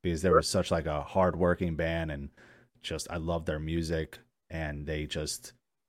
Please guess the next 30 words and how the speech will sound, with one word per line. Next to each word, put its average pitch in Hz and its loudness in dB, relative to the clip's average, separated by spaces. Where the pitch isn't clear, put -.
always 101 6
playing 92 2
shows. 90 4
So 85 0
I, 107 -2
I 117 2
play 120 6
guitar, 101 2
and 92 2
I 95 4
was 92 2
in 87 0
a 80 -4
couple 90 -2
bands 78 -4
back 80 -4
then 87 0
too. 87 0
And, 87 -4
um, 73 -4
that, 98 6
like, 85 -2
really, 90 2
like, 76 -4
influenced 92 -4
me 101 -4
to, 98 -2
like, 76 -6
keep 87 -6
going, 82 -4